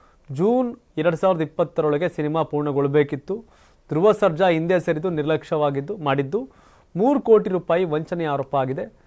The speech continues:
ಬಡ್ಡಿ ಸೇರಿ ಆ ಹಣ ಈಗ ಒಂಬತ್ತು ಕೋಟಿ ಐವತ್ತೆಂಟು ಲಕ್ಷ ರು ಆಗಿದೆ. ಈ ಆರೋಪ ಸಂಪೂರ್ಣ ಸುಳ್ಳು ಅಂತ ಧ್ರುವ ಟೀಮ್ ಹೇಳ್ತಾ ಇದೆ. ಎಲ್ಲವೂ ಕೋರ್ಟ್‌ನಲ್ಲಿ ಇತ್ಯರ್ಥ ಆಗತ್ತೆ.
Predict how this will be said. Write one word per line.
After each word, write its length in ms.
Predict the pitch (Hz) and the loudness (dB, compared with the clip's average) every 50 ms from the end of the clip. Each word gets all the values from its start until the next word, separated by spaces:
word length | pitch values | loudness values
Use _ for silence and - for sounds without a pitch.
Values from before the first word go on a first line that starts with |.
| _ _ _ _ _ _ - 135 | _ _ _ _ _ _ -2 2
ಬಡ್ಡಿ 380 | 156 170 156 151 165 247 247 | 2 2 2 2 0 0 0
ಸೇರಿ 320 | - - 208 185 185 202 214 | 2 2 2 2 4 2 2
ಆ 80 | 196 | 2
ಹಣ 300 | 165 156 160 160 160 170 190 185 165 | 4 6 6 6 4 4 2 0 0
ಈಗ 80 | 147 | 2
ಒಂಬತ್ತು 440 | 175 165 143 139 156 170 170 - 170 | 0 0 0 0 0 -2 -2 -2 -4
ಕೋಟಿ 260 | 147 156 151 147 175 | -4 -2 0 2 2
ಐವತ್ತೆಂಟು 460 | 156 139 135 139 135 143 131 123 147 151 | 2 2 0 -2 -4 -6 -6 -4 -6 -6
ಲಕ್ಷ 140 | - - | -4 -2
ರು 200 | 165 139 135 131 | -2 -2 0 -2
ಆಗಿದೆ. 360 | 127 120 117 120 135 - - - _ _ _ _ _ _ _ _ _ _ - | -2 -2 -2 -4 -4 -6 -6 -10 _ _ _ _ _ _ _ _ _ _ 0
ಈ 120 | 170 220 240 | 4 8 8
ಆರೋಪ 440 | 220 196 185 185 180 175 175 - | 10 10 10 8 6 2 2 0
ಸಂಪೂರ್ಣ 500 | 175 - - 170 180 180 - 202 190 180 | -2 -2 -2 -4 -4 -2 -4 -2 -2 -2
ಸುಳ್ಳು 360 | 165 - - 165 185 190 175 156 | -4 -4 -4 -4 -2 0 0 -2
ಅಂತ 160 | 143 143 190 185 175 | -2 -2 0 0 0
ಧ್ರುವ 300 | 143 135 139 151 160 156 | 0 0 2 4 4 4
ಟೀಮ್ 420 | 147 - - 147 156 175 196 202 - _ _ _ _ _ - _ _ - | 2 0 -2 -2 -2 -2 -4 -8 -14 _ _ _ _ _ -20 _ _ -4
ಹೇಳ್ತಾ 320 | 143 147 151 147 156 151 | -2 -2 -2 0 0 0
ಇದೆ. 180 | 147 160 160 143 | 0 0 0 0
ಎಲ್ಲವೂ 380 | 135 139 160 170 185 214 226 | 0 2 0 0 0 -2 -6
ಕೋರ್ಟ್‌ನಲ್ಲಿ 480 | 185 - 160 170 165 165 165 156 156 151 | -6 -2 -2 -2 0 0 -2 -2 -2 -2
ಇತ್ಯರ್ಥ 380 | 139 143 - 156 143 139 - 147 | -4 -2 -2 -2 -2 0 0 0
ಆಗತ್ತೆ. 580 | 139 139 131 135 135 - 180 196 226 233 - | 2 2 0 -2 -4 -4 -4 -4 -4 -6 -12